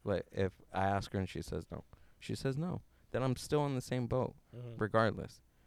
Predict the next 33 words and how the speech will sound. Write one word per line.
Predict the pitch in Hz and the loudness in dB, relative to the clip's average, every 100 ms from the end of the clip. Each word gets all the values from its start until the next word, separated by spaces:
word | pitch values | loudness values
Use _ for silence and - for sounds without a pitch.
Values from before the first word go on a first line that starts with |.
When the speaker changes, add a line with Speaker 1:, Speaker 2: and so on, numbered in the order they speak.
| - - | -20 2
Speaker 1:
But | - 175 - | 6 6 4
she, | - 165 147 - - - - - | 4 6 6 0 -12 -20 -20 -8
uh, | - 117 107 101 95 | 6 10 10 10 8
we | 110 | 4
sent | 113 - 143 151 | 2 4 4 4
her | 156 139 | 6 8
an, | 117 110 - - | 8 6 0 -4
a | 95 98 101 | 0 2 0
D | 110 135 | 2 4
M, | 117 113 135 160 - - - - - - | 6 4 2 -2 -10 -20 -20 -20 -20 -4
and | 107 104 104 | 2 4 6
then, | 101 98 98 | 6 6 4
uh, | 98 98 | 4 4
on | - 107 | 4 4
Instagram, | 107 107 - 113 113 113 113 - _ _ _ - _ _ - - - - | 4 2 0 0 2 2 -2 -8 _ _ _ -20 _ _ -20 -20 -20 -6
and, | 104 104 101 - | 0 0 0 -2
um, | 95 95 95 92 87 - - _ _ _ - - - | -2 -2 -2 -4 -8 -12 -18 _ _ _ -20 -20 -12
she | - 110 | -4 2
got | 113 107 | 4 4
back | 98 104 - | 4 -4 -4
to | |
us | 120 - | -4 0
right | 104 | 2
away. | 110 117 | 2 0
She | - | -2
was | 135 | 0
like, | 156 | 2
"I'd | |
love | 202 247 | 2 -2
to | - | -4
do | - | -10
it. | - - - _ _ - - _ _ - | -10 -14 -20 _ _ -20 -20 _ _ -4
Like, | 139 120 | 2 2